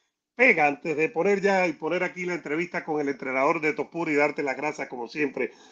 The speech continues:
Gracias por estar aquí con nosotros y que te sigan,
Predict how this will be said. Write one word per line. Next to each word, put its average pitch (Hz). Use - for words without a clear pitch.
Gracias 156
por 143
estar 156
aquí 147
con 143
nosotros 160
y 147
que 127
te 117
sigan, 139